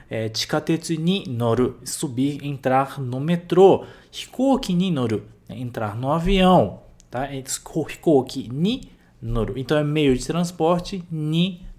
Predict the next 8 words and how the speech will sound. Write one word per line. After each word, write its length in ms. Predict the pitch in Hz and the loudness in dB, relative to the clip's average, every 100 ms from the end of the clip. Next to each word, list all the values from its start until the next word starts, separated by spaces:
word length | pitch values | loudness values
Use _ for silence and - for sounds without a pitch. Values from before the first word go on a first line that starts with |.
| - | -12
noru, 600 | 110 107 110 107 120 123 - - | -8 -4 0 2 0 -2 -14 -18
tá 120 | - | -4
certo? 300 | 185 202 202 - - - - | 2 2 0 -20 -20 -20 -8
Oriru. 800 | - 165 185 196 240 180 143 95 - - - - - | 6 8 8 8 2 4 4 4 -2 -20 -20 -20 -2
Oriru 460 | 190 233 226 202 208 | 2 2 4 2 2
é 100 | 165 | 0
descer, 1000 | 143 107 160 185 - - 185 180 151 120 | -2 -2 0 0 -2 -2 2 2 2 -2
desembarcar, 1300 | 120 170 170 113 107 127 165 160 - 127 104 - | -2 0 -2 -4 -2 2 2 0 4 4 4 -2